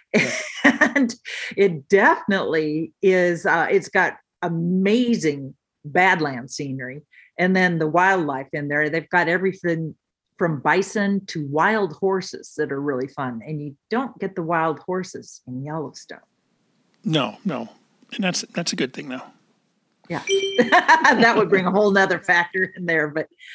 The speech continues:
Speaker 2: yeah, it's, you know, so Theodore Roosevelt is one of those parks that I say, "Yeah, go see that one." It's,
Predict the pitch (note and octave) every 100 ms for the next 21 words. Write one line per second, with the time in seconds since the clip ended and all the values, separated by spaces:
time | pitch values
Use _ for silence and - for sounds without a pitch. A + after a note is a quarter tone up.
0 | - - A#3 A#3+ G#3+ E3+ - - - D#4+
1 | - - C#4 C#4 F#3+ G3 C4+ A#3+ - -
2 | D4+ A#4+ F#4 E3 F3 G#3+ F#3 D#3+ D#3 D3+
3 | C#3 F3 F#3 G3 E3 D#3 E3+ D#3+ _ F#3
4 | F#3+ F#3+ - C#3+ C#3+ D#3+ - D#3 C#3 C3
5 | C#3+ D#3+ A3 D#3+ A#2 - F3+ A3 B3+ E3+
6 | D3+ D#3+ F3 D3+ C3+ E3+ F3+